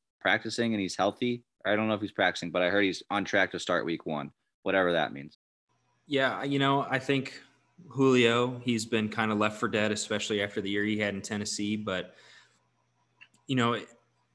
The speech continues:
Speaker 2: it kind of gives me some Randy Moss vibes when he, uh, you know, towards the end of his career was,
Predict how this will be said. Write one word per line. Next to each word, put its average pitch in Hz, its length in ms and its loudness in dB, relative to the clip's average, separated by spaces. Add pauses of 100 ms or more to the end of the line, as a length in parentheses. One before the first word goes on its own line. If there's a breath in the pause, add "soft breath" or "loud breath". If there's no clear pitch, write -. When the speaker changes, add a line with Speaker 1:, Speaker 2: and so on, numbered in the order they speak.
(340)
Speaker 2:
it 131 160 -4
kind 147 220 2
of 151 80 0
gives 139 180 4
me 135 120 0
some 123 260 0
Randy 117 300 4
Moss 110 360 4
vibes 78 440 -4
when 90 100 -6
he, 95 320 -4
uh, 87 320 -4 (100)
you 107 120 -6
know, 92 120 -6
towards 104 260 -4
the 110 80 0
end 104 80 -2
of 104 60 -8
his 107 160 -2
career 107 360 2
was, 101 180 -2